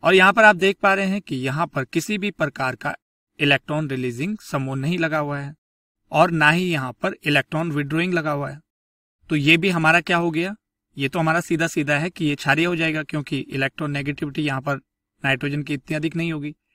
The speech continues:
जिसकी वजह से ये क्या करता है, एच प्लस आयन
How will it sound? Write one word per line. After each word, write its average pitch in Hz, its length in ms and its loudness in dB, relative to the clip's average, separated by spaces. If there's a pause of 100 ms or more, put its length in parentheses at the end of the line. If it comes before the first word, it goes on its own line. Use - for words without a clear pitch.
(320)
जिसकी 196 320 4
वजह 139 240 2
से 165 180 -2
ये 147 220 -2
क्या 151 160 0
करता 147 300 -6
है, 107 140 -10 (440)
एच 160 180 6
प्लस 143 300 -6
आयन 147 320 -4